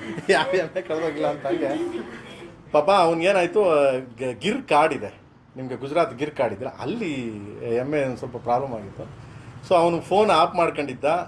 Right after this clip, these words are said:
So ಆ ದೃಷ್ಟಿಯಿಂದ ಏನಾಯ್ತು, ನಾನು ಅವ್ನಿಗೆ ಹೇಳ್ದೆ, ಮೂರು ದಿವಸ ಫೋನ್ ಆಫ್ ಮಾಡ್ಕೊಂಡ್ಬಿಟ್ಟಿದ್ದ. But ಅದನ್ನ ಎಮ್ಮೆ ಪರ್ಟಿಕ್ಯುಲರ್ ಬೆಕ್ಕೆ ಆಗಿತ್ತು ನನಗೆ. ಅದು ವಿಡಿಯೋ ನಿಮಗೆ I think ಕಳಿಸ್ತೀನಿ, ತುಂಬ ಚೆನ್ನಾಗಿದೆ, ಮುದ್ದು ಮುದ್ದಾಗಿದೆ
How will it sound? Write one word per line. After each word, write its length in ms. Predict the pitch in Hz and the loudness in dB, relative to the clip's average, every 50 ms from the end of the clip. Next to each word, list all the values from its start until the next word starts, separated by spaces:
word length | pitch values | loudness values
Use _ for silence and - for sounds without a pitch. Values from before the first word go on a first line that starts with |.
| - - | -6 -2
So 60 | - 139 | 2 4
ಆ 200 | 135 151 175 185 | 6 6 6 6
ದೃಷ್ಟಿಯಿಂದ 400 | 175 175 - - 175 170 165 156 | 4 0 -4 -2 -4 -2 0 0
ಏನಾಯ್ತು, 340 | 151 147 147 147 143 165 | 2 2 2 0 -2 -2
ನಾನು 220 | 156 151 147 151 160 | -2 -2 0 0 0
ಅವ್ನಿಗೆ 300 | 151 139 135 120 131 151 | -2 -2 -2 0 2 2
ಹೇಳ್ದೆ, 420 | 160 151 120 127 139 151 147 - | 2 2 2 0 -2 -2 -2 -4
ಮೂರು 260 | 147 151 180 190 156 | -6 -4 -4 -4 -4
ದಿವಸ 180 | - - 196 160 | -2 -4 -4 -4
ಫೋನ್ 200 | - 151 156 147 | -2 -2 0 0
ಆಫ್ 140 | 143 135 135 | 0 0 -2
ಮಾಡ್ಕೊಂಡ್ಬಿಟ್ಟಿದ್ದ. 500 | 135 127 131 123 113 123 135 180 180 160 | -4 -6 -6 -8 -8 -2 -2 0 0 0
But 120 | 165 165 | 0 -2
ಅದನ್ನ 200 | 156 147 156 151 | -2 -2 -2 -4
ಎಮ್ಮೆ 220 | 127 131 160 185 175 | -4 -4 -4 -6 -6
ಪರ್ಟಿಕ್ಯುಲರ್ 460 | - 143 143 139 170 170 190 175 127 | -4 -4 -6 -6 -6 -6 -6 -6 -4
ಬೆಕ್ಕೆ 360 | 120 135 139 135 - - 196 | -6 -6 -8 -8 -6 -4 -4
ಆಗಿತ್ತು 280 | 180 151 131 120 - 107 | -4 -4 -4 -8 -12 -12
ನನಗೆ. 360 | 95 90 87 - - - - - - - - - - - - | -14 -14 -16 -18 -18 -20 -20 -20 -20 -20 -20 -20 -14 -10 -8
ಅದು 160 | 139 131 131 | -6 -4 -2
ವಿಡಿಯೋ 420 | 131 143 156 170 165 151 143 139 135 | 0 2 4 4 4 4 4 2 0
ನಿಮಗೆ 340 | 131 127 127 120 123 123 120 | 0 -4 -4 -4 -2 -2 -2
I 20 | |
think 500 | 120 156 143 - - 131 123 120 113 110 | -4 -6 -8 -6 -4 -4 -2 -2 -2 -2
ಕಳಿಸ್ತೀನಿ, 380 | - 139 143 - - 139 117 110 | -2 -2 -2 -2 -6 -8 -10 -10
ತುಂಬ 320 | - - 113 120 143 170 | -10 -12 -4 2 2 2
ಚೆನ್ನಾಗಿದೆ, 400 | 180 175 165 147 143 131 131 143 | 2 2 0 0 0 0 -2 -4
ಮುದ್ದು 240 | 147 127 117 113 123 | -4 -4 -6 -8 -6
ಮುದ್ದಾಗಿದೆ 600 | 139 151 147 156 151 143 120 117 117 139 - - | -6 -2 0 2 2 2 0 -2 -4 -6 -8 -10